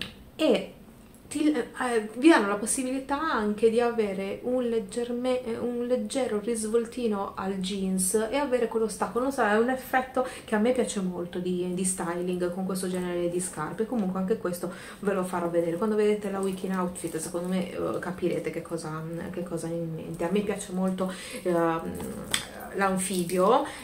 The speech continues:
eh, con lo stacco, diciamo, di, di pelle e poi il pantalone. Però se avete le gambe lunghe questa cosa vi viene molto più facile da fare. Se siete piccoline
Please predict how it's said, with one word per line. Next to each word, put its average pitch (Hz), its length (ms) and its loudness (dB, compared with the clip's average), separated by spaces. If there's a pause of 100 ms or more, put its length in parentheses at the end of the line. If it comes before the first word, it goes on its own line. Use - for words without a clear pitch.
eh, 170 320 6
con 226 120 8
lo 208 80 4
stacco, 190 440 0
diciamo, 170 680 -2
di, 160 680 -2
di 190 100 0
pelle 180 680 2
e 254 100 4
poi 175 380 -2
il 185 100 0
pantalone. 165 720 -2
Però 180 340 4
se - 120 -4
avete 170 220 2
le 165 80 0
gambe 165 300 2
lunghe 196 480 6
questa - 260 -8
cosa 185 240 -4
vi 165 140 -4
viene 165 300 0
molto 170 380 0
più 175 380 0
facile 165 680 -4 (240)
da 175 120 2
fare. 175 280 -2
Se 330 120 6
siete 240 240 2
piccoline 175 760 0